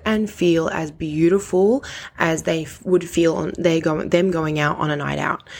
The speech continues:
You, if they're gonna look like crap, if you're gonna make them all do updos, but all your friends absolutely hate their hair up, they're gonna hate you for the entire day. So the more beautiful they look,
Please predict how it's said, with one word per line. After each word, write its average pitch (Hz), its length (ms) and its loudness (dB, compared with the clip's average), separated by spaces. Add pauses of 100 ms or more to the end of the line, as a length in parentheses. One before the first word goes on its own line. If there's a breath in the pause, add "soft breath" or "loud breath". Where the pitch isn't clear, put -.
(200 loud breath)
You, 175 300 -2
if - 180 -2
they're 202 220 2
gonna 254 180 0
look 196 240 2
like - 140 -2
crap, 170 260 -2
if 165 140 -2
you're 190 180 4
gonna 240 160 2
make 180 240 2
them - 120 -2
all 165 180 2
do 160 180 0
updos, - 600 -2
but - 200 -2
all 180 220 6
your 196 160 4
friends 165 640 0 (340 loud breath)
absolutely 170 400 4
hate 165 340 -4
their 151 180 2
hair 147 260 0
up, - 300 0
they're 170 200 2
gonna 170 220 0
hate - 380 -2
you 208 260 2
for - 160 -6
the 160 180 -2
entire 156 640 -2 (180)
day. 143 360 0 (220 loud breath)
So 170 260 0 (160)
the 190 100 2
more 208 280 2
beautiful 196 520 2
they 151 200 0
look, 147 640 -2